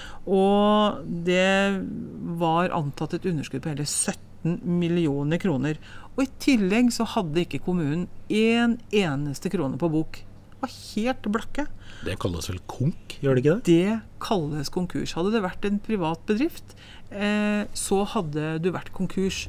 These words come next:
Speaker 1: Du hadde ikke hatt noen penger til å betale lønninger for, ingen verdens ting. Eh, men i kommunal sektor så havner du da på Robek-lista, og det betyr at, eh, du er under fylkesmannsadministrasjon.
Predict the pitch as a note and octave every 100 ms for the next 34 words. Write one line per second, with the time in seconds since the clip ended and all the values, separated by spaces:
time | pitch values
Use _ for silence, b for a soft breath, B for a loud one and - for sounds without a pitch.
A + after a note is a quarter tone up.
0 | B B - A#3+ G3+ G#3 G#3+ - - G#3
1 | F#3+ F#3 G3 F#3+ D3+ E3 E3+ - D3 D#3
2 | F3 D3 C#3+ C#3 A#3+ - - A#3 F3 C#3
3 | C#3+ D3 C3+ B2+ C3+ D3 - C#3+ C#3+ B
4 | B B B B - A3 A#3 - - A3+
5 | B3+ C4 B3+ G3 G#3 F3+ - C4+ C#4+ -
6 | B3+ B3 B3 B3 A#3+ B3 D#3+ E3+ D3 C3+
7 | F#3+ F3 D3 C3+ D3+ - D3+ D3+ - -
8 | F3+ E3 F3 G3+ - D3+ D#3 - F3 F3
9 | F3 B B B - G3+ D#3+ D3 E3 F3
10 | F3 F3 G3+ C#3 - D#3+ D#3+ F3 F3+ -
11 | A3+ D#4+